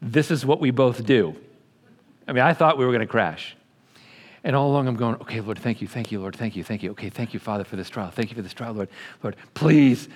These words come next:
rescue us. Rescue us. I do not want to crash into this coral reef." With about seven, literally about seven yards left, I shoved it again. And then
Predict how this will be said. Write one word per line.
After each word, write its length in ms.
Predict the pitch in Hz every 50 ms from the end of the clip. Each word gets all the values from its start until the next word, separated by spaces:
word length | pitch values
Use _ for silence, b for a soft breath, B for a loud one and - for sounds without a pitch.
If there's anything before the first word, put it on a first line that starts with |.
| B B B B B -
rescue 540 | 131 143 170 170 - - - 170 170 147 139
us. 360 | 127 104 - - - - - B B B B B B B B B
Rescue 540 | - 131 156 160 156 - - - 185 151 143
us. 160 | 131 123 - -
I 140 | - 156 160
do 220 | 139 165 165 160
not 360 | 160 156 156 151 147 156 160
want 140 | 175 151 135
to 60 | 139
crash 440 | 135 - - 139 139 131 131 - -
into 140 | 147 131 131
this 180 | 117 127 113
coral 360 | - - - 131 123 123 123 117
reef." 340 | 117 120 120 113 104 98 - - _ _ B B B B B B B B B B B B B B
With 140 | _ - 147
about 240 | 147 147 135 135 -
seven, 760 | - - - - - 180 170 160 180 175 170 170 185 - B B B B B B B B B B
literally 520 | - - - 139 180 180 170 160 135 123 123
about 260 | 113 117 110 117 -
seven 440 | - - - 175 165 151 170 151 139
yards 640 | 135 135 135 135 139 131 123 117 117 120 107 - - -
left, 540 | 143 120 131 135 113 98 - - - - - b b b b b b b b b b b b b b b b b b b b b b b b b _ _
I 140 | - - 113
shoved 600 | - - - - - - - 160 160 151 147 139
it 80 | 151 131
again. 520 | 135 123 127 131 120 117 104 92 87 76 - _ _ _ _ _ _ _ _ _ _ _ _ _ _ _ _ _ _ _ _ _ _ _ _ _ _ _ _ _ _ -
And 280 | - 110 101 104 110
then 280 | 107 101 98 98 95